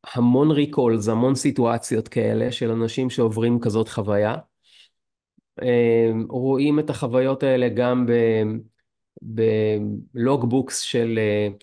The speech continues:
אנשים שעוסקים בתחום הפסיכותרפיה והפסיכיאטריה, אה,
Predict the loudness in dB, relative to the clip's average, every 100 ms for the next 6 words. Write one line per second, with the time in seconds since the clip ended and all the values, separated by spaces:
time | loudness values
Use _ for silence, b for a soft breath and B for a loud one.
0 | _ -4 -2 -2 0 -2 -2 -4 -4 -2
1 | 0 0 -2 -2 -2 0 -4 -4 0 0
2 | 0 0 0 0 -2 -6 -4 -2 -2 0
3 | 0 0 -4 -8 b b b b b -2
4 | 0 2 2 2 0